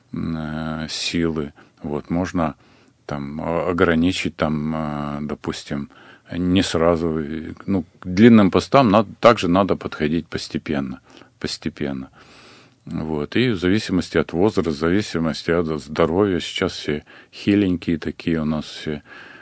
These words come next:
слабенькие, поэтому где-то надо подкреплять. Вот,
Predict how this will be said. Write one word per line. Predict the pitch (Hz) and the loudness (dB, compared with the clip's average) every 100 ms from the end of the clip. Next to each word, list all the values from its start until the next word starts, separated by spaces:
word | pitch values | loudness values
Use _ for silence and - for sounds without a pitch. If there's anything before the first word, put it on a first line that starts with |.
| _ | _
слабенькие, | - - 90 90 87 80 80 80 | -10 2 2 4 0 0 -2 -4
поэтому | 76 76 76 - 76 71 | -2 -4 -4 -4 -4 -6
где-то | 69 - 76 | -10 -12 -6
надо | 78 71 71 - - - _ - | -6 -6 -8 -10 -20 -20 _ -8
подкреплять. | - - 80 - 90 113 110 _ - _ _ - | -8 -4 -4 -2 0 0 -2 _ -20 _ _ -8
Вот, | 85 85 85 82 | -4 0 -2 -4